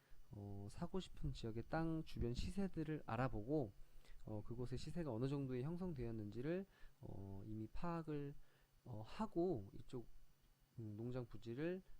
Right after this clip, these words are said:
알아보러 가게 되었습니다. 어, 그러던 와중에 그 지금 빗금친 이쪽 이 선을 보시면, 어, 서울 세종간 고속도로, 그러니까 구리 포-, 그 구리 세종간 고속도로라고도 하고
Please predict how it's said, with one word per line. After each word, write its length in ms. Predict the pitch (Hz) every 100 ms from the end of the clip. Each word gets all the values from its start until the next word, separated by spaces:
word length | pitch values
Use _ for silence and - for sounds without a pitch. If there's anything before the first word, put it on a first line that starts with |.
| -
알아보러 360 | 113 107 107
가게 240 | 104 113 110
되었습니다. 760 | 120 113 - - - 98 - - - - - - - - _ -
어, 600 | 131 127 131 131 131 131 - - - - - _
그러던 560 | - - 185 214 214 214
와중에 640 | 113 113 113 131 151 98 90 - - -
그 300 | 127 127 127
지금 260 | - 143 135
빗금친 560 | 131 156 147 151 139 139
이쪽 340 | 135 165 151 139
이 100 | 135
선을 260 | 180 196
보시면, 560 | 120 107 113 143 110 90 - - - - - -
어, 340 | 110 110 107
서울 540 | - 208 233 240 233 220
세종간 600 | - 226 226 202 170 131
고속도로, 520 | 113 - 107 98 113
그러니까 140 | 107 101
구리 200 | - 143 139
포-, 160 | - - - - -
그 220 | 110 104 -
구리 200 | 131 139
세종간 500 | 156 170 160 143 123
고속도로라고도 760 | 117 117 120 113 110 104 110
하고 400 | 120 120 185 220